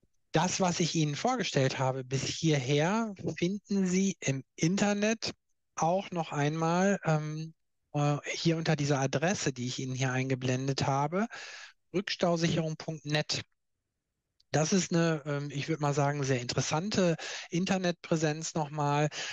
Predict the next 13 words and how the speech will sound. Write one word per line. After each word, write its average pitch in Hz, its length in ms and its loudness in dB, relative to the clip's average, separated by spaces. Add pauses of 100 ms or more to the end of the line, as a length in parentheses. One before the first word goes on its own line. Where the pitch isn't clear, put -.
(140)
äh, 143 160 0
die 139 260 -2
wir, 139 480 4
ähm, 131 440 -6
weniger 170 400 4
in 135 100 0
einem 131 180 0
werblichen 175 440 2
Charakter 170 420 0
aufgebaut 160 540 -2
haben, 160 240 0
sondern 147 280 -4
vielmehr, 165 600 2